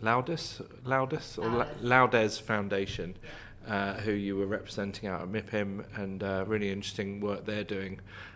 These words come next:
Speaker 1: uh, as a sort of, um, uh, E S G, uh, philanthropic, uh,
Speaker 2: Yeah.
Speaker 1: organisation. So, um, how,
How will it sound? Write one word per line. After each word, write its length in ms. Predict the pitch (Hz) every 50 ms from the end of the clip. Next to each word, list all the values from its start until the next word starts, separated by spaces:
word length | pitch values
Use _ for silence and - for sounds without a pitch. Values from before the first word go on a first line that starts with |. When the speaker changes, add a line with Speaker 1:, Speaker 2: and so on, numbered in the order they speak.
| - - -
Speaker 1:
uh, 260 | 107 101 98 98 95 -
as 160 | 104 104 98
a 80 | 98 95
sort 180 | - - 101 101
of, 200 | 95 92 - -
um, 440 | 98 95 95 95 95 95 98 98 92 95 - - -
uh, 140 | 107 107 98 -
E 140 | 107 110 107
S 220 | 104 101 - -
G, 500 | - - 113 104 101 98 98 95 95 101 98 - 113
uh, 80 | 107 98
philanthropic, 960 | - - - 110 110 113 123 - - - 113 - - 107 - - - - - - - - - -
uh, 40 | 113
Speaker 2:
Yeah. 180 | 101 - 101 87 - - - - -
Speaker 1:
organisation. 800 | 110 104 98 101 98 95 98 95 107 104 101 98 - 90 90 92 - - - - - - - - -
So, 340 | - - 135 120 120 127 120 - -
um, 460 | 131 131 131 127 127 131 127 120 - - - - - - - - - - -
how, 240 | - 160 165 -